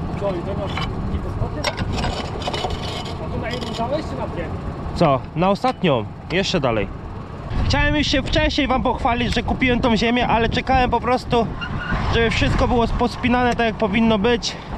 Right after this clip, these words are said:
Speaker 2: Notarialnie jest już moja. Byliśmy u notariusza i po prostu dopięte, tak jak powinno być. Elegancko.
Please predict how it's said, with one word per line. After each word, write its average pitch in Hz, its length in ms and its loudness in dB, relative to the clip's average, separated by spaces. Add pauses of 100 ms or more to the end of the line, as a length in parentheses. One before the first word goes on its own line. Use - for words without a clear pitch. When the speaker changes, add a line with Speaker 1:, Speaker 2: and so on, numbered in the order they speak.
(720)
Speaker 2:
Notarialnie 247 720 4
jest 226 240 0
już 226 160 0
moja. 247 400 4 (1120)
Byliśmy 220 360 4
u 214 80 8
notariusza 220 640 4
i 202 260 4 (320)
po 170 80 2
prostu 202 480 2 (1800)
dopięte, 247 560 4 (420)
tak 196 140 2
jak 220 120 2
powinno 214 420 4
być. - 460 0 (2250)
Elegancko. 175 680 4